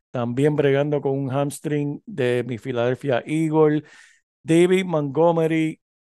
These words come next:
no practicó, igual que, que, eh, Craig Reynolds. Eh, la lesión de Montgomery, vamos a hablar un poquito más en detalle. Puede ser que no participe para la semana siete, la cual puede ser bueno para Jamal Gibbs,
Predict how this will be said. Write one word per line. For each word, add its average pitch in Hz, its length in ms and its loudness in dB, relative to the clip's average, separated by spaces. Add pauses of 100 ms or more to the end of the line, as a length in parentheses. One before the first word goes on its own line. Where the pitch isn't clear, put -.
(100)
no 165 320 -2
practicó, 151 640 -2
igual 139 260 -4
que, 135 180 -4
que, 143 300 -8
eh, 127 260 -2
Craig 139 300 -4
Reynolds. 139 560 -4 (100)
Eh, 117 320 0
la 117 140 -2
lesión 120 320 -6
de 139 100 2
Montgomery, 131 360 -2
vamos 127 140 -2
a - 20 -2
hablar 127 160 -4
un 127 60 -8
poquito 127 220 -4
más 127 140 -2
en 123 60 -6
detalle. 131 420 0
Puede 120 160 -4
ser 123 180 -6
que - 100 -6
no 123 80 -4
participe 123 520 -6
para 123 220 -4
la 113 60 -6
semana 117 340 -4
siete, 139 560 0 (880)
la 113 240 -4
cual 120 500 -2 (220)
puede 127 240 0
ser 131 160 -4
bueno 127 220 -2
para 127 140 0
Jamal 120 300 -4
Gibbs, 170 320 0